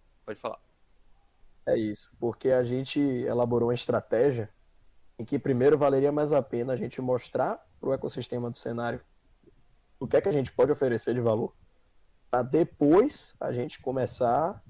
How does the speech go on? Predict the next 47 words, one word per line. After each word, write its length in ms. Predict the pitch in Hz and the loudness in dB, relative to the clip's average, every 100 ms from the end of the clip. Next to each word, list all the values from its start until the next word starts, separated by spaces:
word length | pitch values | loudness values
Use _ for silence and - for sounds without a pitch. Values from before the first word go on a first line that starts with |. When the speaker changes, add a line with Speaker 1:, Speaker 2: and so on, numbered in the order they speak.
| - - - | -20 -12 -4
Speaker 2:
a 60 | |
Speaker 1:
Sim. 220 | 131 127 | 0 0
Speaker 2:
voar 420 | 120 120 139 160 160 | 2 2 2 0 -6
um 80 | |
pouco 260 | 135 139 - | -6 -6 -4
mais 280 | 135 120 113 | -2 -2 0
alto. 420 | 120 143 - - _ _ _ _ | 2 2 0 -12 _ _ _ _
E 60 | 151 | 2
essa 240 | 147 160 | 4 2
parte 300 | 131 143 170 | 2 2 2
de 80 | 156 | 0
voar 220 | 143 139 | 2 4
um 80 | 143 | 4
pouco 200 | 143 147 | 2 0
mais 240 | 143 127 120 | 0 0 2
alto 220 | 139 - | 0 0
é 20 | |
que 120 | - | -4
vai 180 | 131 143 | -4 -2
necessitar 800 | 143 - 143 131 - 113 143 - - - _ | -2 -4 -6 -6 -4 -4 -4 -8 -20 -20 _
de 220 | - 117 120 | -8 -2 0
uma 120 | 131 | 0
monetização, 680 | 135 143 143 185 160 123 - - | -2 -4 -2 -4 -2 -4 -6 -4
né? 200 | 110 - _ - | -4 -4 _ -4
De 80 | |
um 60 | 113 | -2
aporte 340 | 120 - 127 | 0 -2 -2
financeiro. 460 | - 139 165 135 - _ _ _ - _ _ _ | -4 -4 2 2 2 _ _ _ -20 _ _ _
A 100 | - | 0
gente 240 | 170 190 180 | 2 2 0
chega 440 | - 160 185 220 - | 4 6 8 6 0
dando 440 | 131 143 180 233 | 0 2 6 4
amostras 580 | 226 143 151 - - - | 6 4 2 -2 -10 -8
do 80 | 139 | -4
que 80 | 135 | 0
a 40 | |
gente 180 | 147 147 | 0 0
já 120 | 175 | 0
pode 260 | - 123 127 | 2 2 0
conseguir, 460 | 135 - 247 123 - - _ _ - | -6 -6 -4 -4 -6 -16 _ _ -8
né? 180 | 120 - - _ - _ | -8 -8 -14 _ -20 _
Ao 120 | 139 | 4
mesmo 400 | 143 165 233 220 | 6 6 6 4
passo 340 | 127 135 139 147 | 4 2 2 0
em 60 | |
que 160 | 123 139 | -4 -4
também, 460 | 131 113 135 208 | -2 0 0 -2